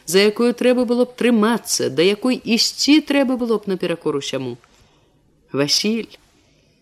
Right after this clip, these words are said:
Дык ці ж не бачылася тады ёй, што ўсё з ім нямоцнае і ненадзейнае? Не толькі таму, што адвярнуўся, а і таму, што чула ж сама, сэрца само добра чула,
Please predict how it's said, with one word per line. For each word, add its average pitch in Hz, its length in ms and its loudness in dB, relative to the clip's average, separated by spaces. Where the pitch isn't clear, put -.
Дык 180 280 0
ці 233 240 0
ж - 80 -6
не 214 160 4
бачылася 185 720 0
тады 180 400 -2
ёй, 185 400 4
што - 400 -4
ўсё 254 400 -2
з 190 240 -4
ім 160 160 -4
нямоцнае 220 880 0
і - 240 -6
ненадзейнае? 165 720 -2
Не 233 160 2
толькі 277 240 0
таму, 254 240 0
што 220 240 -4
адвярнуўся, 190 720 -2
а 147 160 -2
і 151 80 -2
таму, 170 320 -4
што 160 320 -2
чула 220 400 -2
ж - 80 -10
сама, 196 380 -2
сэрца 247 600 0
само 185 280 -2
добра 175 400 -2
чула, 180 320 0